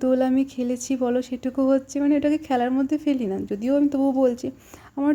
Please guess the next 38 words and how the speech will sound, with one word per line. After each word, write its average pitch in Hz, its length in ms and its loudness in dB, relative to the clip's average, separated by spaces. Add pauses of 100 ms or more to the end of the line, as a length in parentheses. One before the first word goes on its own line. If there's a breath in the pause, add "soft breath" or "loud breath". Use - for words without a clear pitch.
ছোটু 302 320 0
আমাকে 320 300 4
এবছর 269 300 -2
একটু 269 260 -6
রং 208 200 -2
লাগিয়েছে, 190 280 -4
সেটা 226 200 -4
ভীষণ 247 340 -4
ভালো 202 280 0
লাগা। 190 220 -2 (340 loud breath)
তো 262 80 -6
সেই 285 320 2
মুহূর্তটা 294 560 2 (100)
আমি 285 200 4
কিছু 277 320 -10 (220)
মুহূর্ত 277 420 0
অল্প 262 320 0 (220)
বিস্তর 254 360 -4 (360 loud breath)
সেটা 277 340 -2
আমি 285 160 6
ক্যামেরাবন্দি 262 600 0
করেছি, 262 460 -2
সেটা 262 220 -4
তোমাদের 247 300 -4
সঙ্গে 254 160 -4
আজকে 220 220 -4
আমি 254 140 0
সেইটুকু 262 720 -4 (300)
মানে 226 340 -2
ভিডিও 233 260 -2
তোমাদের 262 260 -2
সঙ্গে 262 160 -4
শেয়ার 196 280 0
করবো 190 200 -4
আজকে 185 160 -2
এখানে 190 300 -6
ভিডিওটার 180 480 -4
মধ্যে। - 240 -12